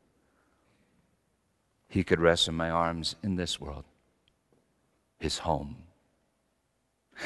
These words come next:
It turns out that John's ears were made to hear my voice, and John's mouth was made to speak my name, to say, "Daddy." I'd hold him in my arms, and I'd,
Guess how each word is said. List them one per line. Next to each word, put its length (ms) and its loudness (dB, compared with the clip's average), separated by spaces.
It 120 0
turns 240 12
out 160 12
that 140 6
John's 380 4
ears 380 6
were 300 2
made 380 2
to 100 -4
hear 160 0
my 180 0
voice, 540 -2
and 120 0
John's 300 4
mouth 400 6
was 180 -2
made 260 0
to 60 -4
speak 340 -4
my 160 0
name, 380 -2
to 160 -6
say, 400 0
"Daddy." 480 -2
I'd 120 -2
hold 240 6
him 140 -2
in 80 -4
my 100 -6
arms, 460 -2
and 140 -8
I'd, 160 -10